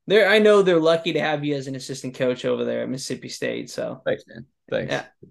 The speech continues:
Speaker 1: absolutely, man. But, you know, I'm really curious about just the process of getting the job at Mississippi State. Like, kinda take us through what that was like and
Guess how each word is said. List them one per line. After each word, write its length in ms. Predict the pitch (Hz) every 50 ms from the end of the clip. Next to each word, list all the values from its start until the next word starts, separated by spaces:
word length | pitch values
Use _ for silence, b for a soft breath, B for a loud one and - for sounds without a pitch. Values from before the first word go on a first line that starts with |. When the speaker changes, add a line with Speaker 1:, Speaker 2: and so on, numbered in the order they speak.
| - -
Speaker 1:
absolutely, 680 | - 143 127 131 131 - - 139 131 123 113 117 120 123
man. 340 | 127 127 123 127 127 131 131
But, 300 | - 139 131 131 - B B B B B B
you 80 | 156 160
know, 100 | 165 165
I'm 80 | 170
really 160 | 208 247 277
curious 240 | 240 - 240 233 233
about 200 | - 220 185 165
just 280 | - 220 240 - - -
the 100 | 240 -
process 520 | - - - 180 220 - - - 175 -
of 140 | 156 135 131
getting 220 | 139 143 165 214
the 80 | 196 156
job 300 | 135 - 135 127 123 127
at 80 | 120 123
Mississippi 380 | 135 147 - - 131 127 131
State. 360 | 123 - - - 123 123 -
Like, 300 | - 131 123 120 120 117
kinda 240 | - - 202 240 262
take 240 | 240 - 247 233 233
us 140 | 202 - -
through 140 | 202 202 165
what 220 | 160 185 - -
that 180 | 143 143 147 139
was 180 | 170 151 -
like 360 | 180 170 170 170 180 180 175 165
and 220 | 139 131 127 -